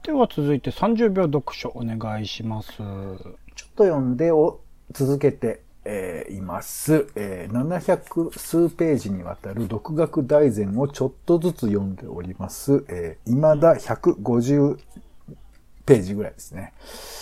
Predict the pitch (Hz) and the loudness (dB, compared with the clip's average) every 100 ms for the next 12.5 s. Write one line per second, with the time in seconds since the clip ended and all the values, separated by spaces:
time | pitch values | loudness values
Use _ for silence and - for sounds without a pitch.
0 | - 120 113 113 107 107 - 123 113 - | -6 -2 0 2 0 -2 2 2 2 -2
1 | 98 95 113 113 - 117 113 104 110 95 | -4 -2 -2 -2 -2 0 0 0 -2 0
2 | 110 123 - 226 135 - - - - 160 | 2 2 6 8 8 4 -10 -6 4 4
3 | 254 254 254 240 233 - 226 - 98 85 | 6 4 4 4 2 6 8 8 4 -6
4 | - - - 117 101 - 104 - - - | -12 -20 -12 -8 -8 -8 -12 -12 -16 -18
5 | - - - - 98 - - - - 185 | -20 -20 -18 -12 -12 -14 -20 -20 0 4
6 | 202 208 202 - - 190 107 95 95 104 | 6 6 4 2 6 6 6 -2 -4 -2
7 | 107 101 113 85 73 85 80 - - 151 | -2 -2 -2 -2 -6 -12 -14 -14 -2 0
8 | 104 - - 175 165 120 - - 101 101 | 0 -6 -6 -4 -2 -4 -4 -8 -8 -2
9 | 123 151 185 202 202 226 - - - - | 2 4 4 4 4 2 -6 -20 -20 -14
10 | - 107 92 - 175 190 - 190 - - | -10 -8 -6 0 2 2 4 2 2 -4
11 | - - - - - - 98 98 107 143 | -18 -20 -20 -18 -12 -8 -8 -4 -4 -2
12 | 175 175 143 87 | 0 4 4 4